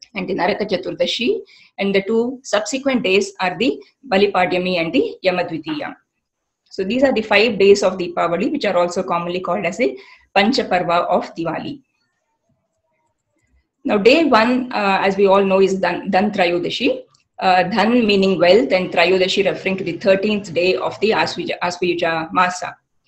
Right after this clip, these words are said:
So this, uh, festival celebrates the emergence of Lakshmi during the Samudra Manthan.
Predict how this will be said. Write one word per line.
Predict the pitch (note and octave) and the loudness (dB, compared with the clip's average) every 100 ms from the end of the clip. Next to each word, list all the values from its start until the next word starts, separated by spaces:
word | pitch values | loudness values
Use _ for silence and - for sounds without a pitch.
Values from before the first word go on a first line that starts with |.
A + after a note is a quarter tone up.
| _ _ _ | _ _ _
So | - | -4
this, | G3+ C#4+ - - B3+ | 2 2 2 -2 2
uh, | A3 G3+ G3 | 4 4 2
festival | G#3 G#3 B3 A#3 | 0 -2 0 0
celebrates | A3+ G3 G3 G#3+ G#3+ G#3 | 2 2 4 2 2 0
the | F#3 | 0
emergence | F#3+ G3+ A3+ A3 | 2 2 0 -4
of | G3 | -2
Lakshmi | F#3 F#3+ - A3 A3+ - | -2 -2 -2 -4 -4 -2
during | G3 F3+ | -2 -2
the | F3 | -4
Samudra | E3+ F3+ F#3 F#3+ | -4 -6 -4 -2
Manthan. | E3 E3 E3+ A#3+ | -2 -4 -2 -2